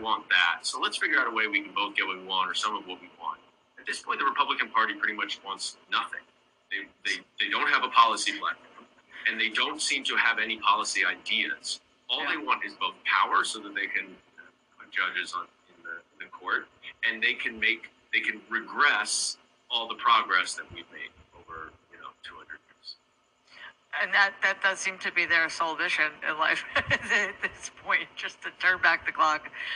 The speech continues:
Speaker 2: um, between Roe and, and, uh, all sorts of other thing, hor-, horrors that are coming our way in the next couple of weeks, thanks to this, I, I think, uh, not just extreme, but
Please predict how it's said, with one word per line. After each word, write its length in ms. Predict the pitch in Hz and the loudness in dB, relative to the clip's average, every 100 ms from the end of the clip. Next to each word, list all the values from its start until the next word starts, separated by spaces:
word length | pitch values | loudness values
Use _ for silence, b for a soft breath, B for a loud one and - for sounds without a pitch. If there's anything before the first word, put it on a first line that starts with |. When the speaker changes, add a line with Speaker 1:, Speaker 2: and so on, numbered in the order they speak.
| B B - | B B 4
Speaker 2:
um, 460 | 160 160 151 151 147 - _ - | 4 4 -2 -8 -14 -20 _ -18
between 300 | 170 165 170 | -6 0 0
Roe 480 | 156 165 165 165 156 | 4 4 4 2 2
and, 140 | 151 151 - - | 0 -2 -6 0
and, 400 | 147 151 151 151 | 0 -2 -6 0
uh, 380 | 156 156 151 147 - - - - _ _ 170 | 0 0 -4 -6 -8 -20 -20 -20 _ _ -10
all 120 | 165 | -8
sorts 400 | - 165 165 165 | -4 0 0 0
of 80 | 156 | 0
other 240 | 156 156 | 2 0
thing, 260 | 156 151 147 - | 2 2 0 -6
hor-, 280 | - 165 - | -2 0 0
horrors 480 | 180 185 208 170 160 | 0 4 4 4 0
that 140 | 170 160 | 2 2
are 100 | 160 | 2
coming 300 | 175 156 156 | 0 0 2
our 180 | 156 | 2
way 160 | 175 208 | 4 2
in 60 | 190 | 2
the 80 | |
next 340 | 170 165 - - | 2 2 0 -6
couple 220 | 160 151 | -6 -6
of 60 | 156 | -4
weeks, 260 | 160 151 - | -4 -4 -2
thanks 260 | 156 156 - | -2 -2 -6
to 380 | 151 151 156 151 B B B B - | -4 -2 -2 -8 B B B B -4
this, 220 | 160 - - _ - | -2 -4 -12 _ -4
I, 420 | 87 87 - 160 | -4 0 4 4
I 40 | 160 | 4
think, 280 | 160 156 - - 165 | 0 0 -2 -2 2
uh, 420 | 151 151 156 - | 4 2 -2 4
not 220 | 156 165 | 4 4
just 240 | 160 151 | 0 0
extreme, 460 | 151 - - 165 156 | -4 -4 0 2 2
but 120 | 151 | -4